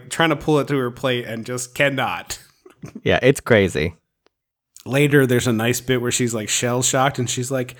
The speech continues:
Speaker 1: "It was in this palm." And she's just staring at her hand
Speaker 2: A,
Speaker 1: like,
Speaker 2: a
Speaker 1: like
Speaker 2: strange
Speaker 1: war
Speaker 2: man's
Speaker 1: veteran.
Speaker 2: penis.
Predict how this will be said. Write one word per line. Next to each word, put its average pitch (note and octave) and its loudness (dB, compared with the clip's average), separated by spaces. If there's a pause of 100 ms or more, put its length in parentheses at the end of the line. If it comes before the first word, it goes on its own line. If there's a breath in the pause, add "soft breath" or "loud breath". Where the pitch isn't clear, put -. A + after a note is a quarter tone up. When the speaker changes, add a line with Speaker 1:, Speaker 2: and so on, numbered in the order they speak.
(380 loud breath)
Speaker 1:
"It F3+ -2
was F#3+ 0
in A#3+ 4
this A#3+ 2
palm." C#3+ 2
And D3 -2
she's C3+ -4
just B2+ -8
staring B2+ -4
at B2+ -2
her B2 -4
hand B2+ 0
Speaker 2:
A, - -6
Speaker 1:
like, B2 -8
Speaker 2:
a D#3+ -2
Speaker 1:
like C3+ 0
Speaker 2:
strange B3 -2
Speaker 1:
war C4 -2
Speaker 2:
man's F#3 -2
Speaker 1:
veteran. C#4 -2
Speaker 2:
penis. D#3+ -4